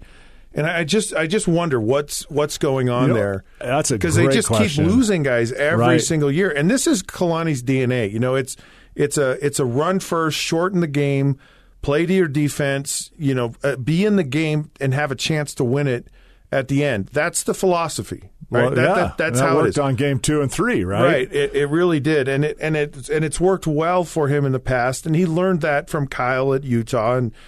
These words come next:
Speaker 1: and, and what have you. But, uh, without that running back, it just makes it so,
Speaker 2: Oh,
Speaker 1: so
Speaker 2: it
Speaker 1: much
Speaker 2: hurts.
Speaker 1: harder.
Speaker 2: Man, it makes it harder.
Speaker 1: I think it's more running back by committee, and, and it'll be multiple players in the,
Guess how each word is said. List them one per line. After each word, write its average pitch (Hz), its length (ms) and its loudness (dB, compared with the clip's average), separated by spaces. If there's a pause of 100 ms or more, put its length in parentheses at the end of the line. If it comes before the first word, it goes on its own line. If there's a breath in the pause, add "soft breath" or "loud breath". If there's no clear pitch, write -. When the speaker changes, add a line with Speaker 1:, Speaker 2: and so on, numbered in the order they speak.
(320 loud breath)
Speaker 1:
and, 131 340 -2
and 135 200 -2
what 143 140 2
have 127 240 0
you. 139 100 0
But, 131 220 -2 (440 soft breath)
uh, 131 260 0
without 170 440 0
that 170 200 -2
running 175 260 0
back, 123 300 0
it 135 140 -4
just 170 220 -2
makes 165 280 0
it - 120 -2
so, 160 300 0
Speaker 2:
Oh, 104 200 0
Speaker 1:
so 170 100 0
Speaker 2:
it 156 40 0
Speaker 1:
much 139 180 4
Speaker 2:
hurts. 110 460 0
Speaker 1:
harder. - 60 -20 (140)
Speaker 2:
Man, 113 240 0
it - 40 -2
makes 98 180 -4
it 98 60 -6
harder. 95 380 0
Speaker 1:
I 208 200 2
think 190 340 0
it's 156 280 -2
more 156 280 2
running 143 320 2
back 131 320 -2
by 120 160 2
committee, 123 540 0 (520 soft breath)
and, 131 440 -2
and 143 160 0
it'll 135 220 0
be 135 200 2
multiple 131 640 0
players 135 640 0
in 131 160 -2
the, 127 140 -2